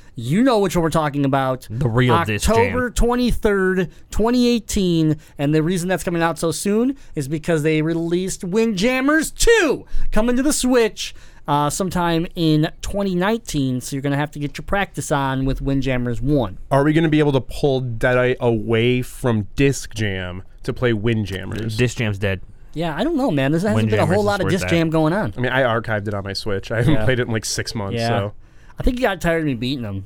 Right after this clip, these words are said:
Speaker 1: I got to that point where, like, he just, it
Speaker 3: Man.
Speaker 1: wasn't fun anymore.
Speaker 3: He never answered my challenge. I
Speaker 1: I
Speaker 3: called
Speaker 1: mean, I made
Speaker 3: I called
Speaker 1: top hundred in the world.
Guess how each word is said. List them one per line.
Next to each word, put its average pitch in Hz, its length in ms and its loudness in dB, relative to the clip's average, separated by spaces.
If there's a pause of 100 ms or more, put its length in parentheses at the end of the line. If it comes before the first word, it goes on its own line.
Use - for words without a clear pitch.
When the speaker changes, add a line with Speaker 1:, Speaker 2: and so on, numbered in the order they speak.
Speaker 1:
I 143 120 -12
got 151 140 -2
to 202 60 -2
that 170 160 2
point 147 240 0
where, 131 140 -2
like, 120 140 -2
he 117 80 -10
just, 117 240 -6
it - 0 -
Speaker 3:
Man. 107 200 0
Speaker 1:
wasn't 123 280 -2
fun 113 180 -6
anymore. 101 180 -8
Speaker 3:
He 131 60 2
never 190 180 4
answered 139 320 0
my 104 120 -2
challenge. 117 340 -4
I 117 60 -2
Speaker 1:
I - 20 -10
Speaker 3:
called 156 200 0
Speaker 1:
mean, 170 60 2
I - 40 4
made 294 100 4
Speaker 3:
I - 60 2
called - 260 2
Speaker 1:
top - 100 -12
hundred 196 220 -2
in 151 80 2
the 127 80 -2
world. 110 480 -4